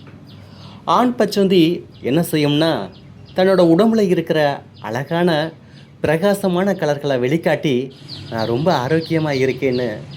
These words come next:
பெண் பச்சோந்திக்கு சொல்லும். பெண் பச்சோந்தி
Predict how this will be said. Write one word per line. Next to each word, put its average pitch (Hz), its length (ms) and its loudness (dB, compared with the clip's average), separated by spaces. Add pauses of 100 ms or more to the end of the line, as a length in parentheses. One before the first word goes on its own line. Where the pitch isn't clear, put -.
(180)
பெண் 185 260 2
பச்சோந்திக்கு 139 480 -4
சொல்லும். 120 500 -4 (880)
பெண் 240 280 2
பச்சோந்தி 190 680 0